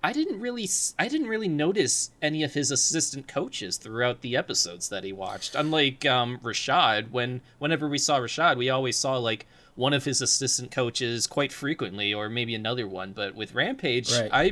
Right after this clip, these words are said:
Speaker 1: swear I only noticed him and not really
Speaker 2: <laughs>
Speaker 1: any of his assistant coaches. <laughs>
Speaker 2: I,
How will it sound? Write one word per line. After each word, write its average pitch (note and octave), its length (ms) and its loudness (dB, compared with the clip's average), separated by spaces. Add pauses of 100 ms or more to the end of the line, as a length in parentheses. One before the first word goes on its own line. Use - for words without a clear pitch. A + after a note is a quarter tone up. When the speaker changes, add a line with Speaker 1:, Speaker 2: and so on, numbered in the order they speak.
Speaker 1:
swear C#3+ 480 0
I A#2 200 2 (160)
only C#3+ 260 -2
noticed B2 360 -2
him B2+ 280 -4
and F#2+ 140 -8
not A2 200 -2
really A2+ 380 -2 (200)
Speaker 2:
<laughs> - 220 -12
Speaker 1:
any A#2 180 2
of A#2+ 100 0
his C3 160 2
assistant A2+ 440 0
coaches. B2 560 0 (320)
<laughs> - 280 -20
Speaker 2:
I, G2+ 580 2